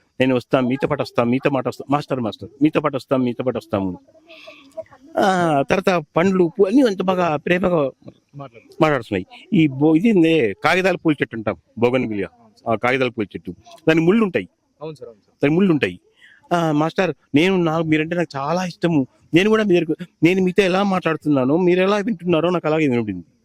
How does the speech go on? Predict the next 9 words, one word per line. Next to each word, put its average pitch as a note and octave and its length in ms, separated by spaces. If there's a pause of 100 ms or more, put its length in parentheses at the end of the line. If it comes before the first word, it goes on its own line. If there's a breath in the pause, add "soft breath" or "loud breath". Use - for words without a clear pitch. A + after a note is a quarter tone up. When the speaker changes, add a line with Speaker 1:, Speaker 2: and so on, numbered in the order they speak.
(720)
Speaker 1:
అలాగే, F3 240 (840)
"నా, F#3 360
నావే F#3 400
ముళ్ళు G#3+ 240
కుచ్చుకోవు F#3 380
మాస్టర్ D#3 300
మీకు" D3 220
అని C#3+ 100
చెప్పేసి A#2+ 500